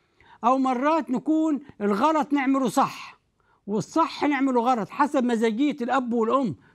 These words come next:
مش مظبوط يكون الكلام هذا، الخطأ بيضل خطأ والصواب بيضل صواب، وهو يخضع للحق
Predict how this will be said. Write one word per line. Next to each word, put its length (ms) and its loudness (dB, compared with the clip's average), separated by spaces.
مش 140 -6
مظبوط 420 0
يكون 220 -2
الكلام 420 0
هذا، 120 -4
الخطأ 400 0
بيضل 380 0
خطأ 340 -2
والصواب 540 2
بيضل 360 -2
صواب، 420 2
وهو 260 0
يخضع 400 0
للحق 420 -2